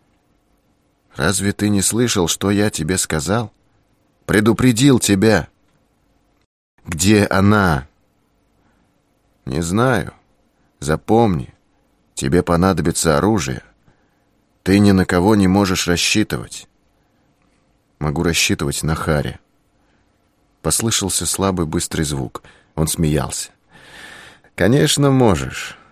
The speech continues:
До какого-то предела. В конце концов, всегда можешь сделать то же, что я».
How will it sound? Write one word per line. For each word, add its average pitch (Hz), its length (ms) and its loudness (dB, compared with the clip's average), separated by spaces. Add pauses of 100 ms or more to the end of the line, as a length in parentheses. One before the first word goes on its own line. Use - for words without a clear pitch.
(140)
До 90 180 0
какого-то 95 580 2
предела. 78 600 -4 (520)
В - 100 -20
конце 95 340 0
концов, 147 460 0
всегда 127 420 0
можешь 117 360 2
сделать 104 420 0
то 110 180 2
же, 90 120 0
что 80 240 0
я». 80 320 0